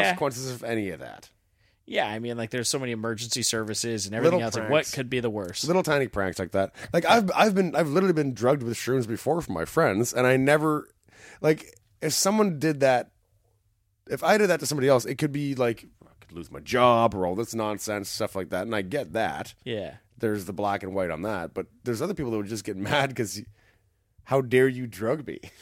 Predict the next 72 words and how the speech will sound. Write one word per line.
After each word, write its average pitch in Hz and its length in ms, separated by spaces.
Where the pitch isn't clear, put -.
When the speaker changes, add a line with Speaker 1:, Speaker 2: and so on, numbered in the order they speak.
Speaker 2:
Yeah, 135 280
yeah. 107 180
Well, 113 100
that's, 113 340
yeah, - 60
Speaker 1:
<laughs> - 40
I 151 40
don't - 100
Speaker 2:
that's 139 320
Speaker 1:
know. 139 60
Speaker 2:
not 143 180
exactly 139 560
a 120 60
good 120 180
thing 120 160
to 110 80
do 131 140
to 104 80
someone. 65 360
Speaker 1:
It's, - 140
I 87 120
think 85 140
it's 78 120
a 76 40
really 73 240
funny 73 300
thing 73 220
to - 40
do 87 120
to 82 80
someone. 127 360
I 123 120
think 156 240
everyone 139 480
should - 160
Speaker 2:
I 233 100
heard 220 260
of - 80
Speaker 1:
is - 80
at 147 60
Speaker 2:
somebody 143 160
doing 110 120
Speaker 1:
risk. 135 120
Speaker 2:
that 127 160
as 110 140
a - 60
part, 131 500
at 110 80
a 104 40
party, 107 480
or 95 60
they 98 120
had 113 100
Speaker 1:
Yeah. 110 60
Speaker 2:
a 101 40
dinner 127 320
party. 104 400
They 98 100
put 95 260
the, 101 120
put 117 200
it - 20
in 104 80
the 95 60
spaghetti. 113 340
Or 104 100
was 123 120
that 403 120
a - 40
T - 180
V 143 140
show? - 360